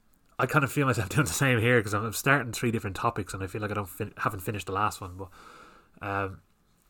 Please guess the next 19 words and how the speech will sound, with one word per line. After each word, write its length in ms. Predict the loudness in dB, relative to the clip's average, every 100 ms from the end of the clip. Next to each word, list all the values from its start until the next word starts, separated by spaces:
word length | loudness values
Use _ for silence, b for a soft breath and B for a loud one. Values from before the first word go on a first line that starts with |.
| _ 6
my 120 | 8
main 200 | 8 6
thing 200 | 2 2
is, 200 | 0 0
well, 220 | -4 -6 -10 _ -20 -20 -6 2
I 100 | 6
do 140 | 8
know 140 | 8
the 60 | 8
topic 260 | 6 2 2
I 40 |
wanna 140 | 2
get 120 | 4 4
onto, 240 | 4 2
so 160 | -2 -2
I 80 |
can, 180 | -4 -6
I 100 | -8
can 220 | -8 -10